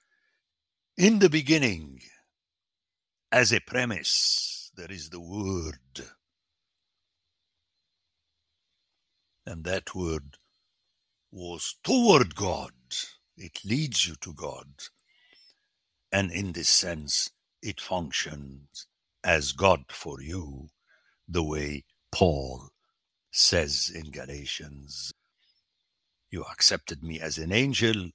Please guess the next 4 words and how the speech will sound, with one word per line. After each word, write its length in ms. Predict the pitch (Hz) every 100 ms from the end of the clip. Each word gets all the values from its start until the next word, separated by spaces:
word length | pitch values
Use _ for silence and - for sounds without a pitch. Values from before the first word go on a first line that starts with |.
| _
oh, 880 | 127 151 180 170 160 147 139 117 104 -
even 440 | 160 170 113 123 107
as 240 | 107 -
Christ." 1000 | - - 160 156 - - - - - -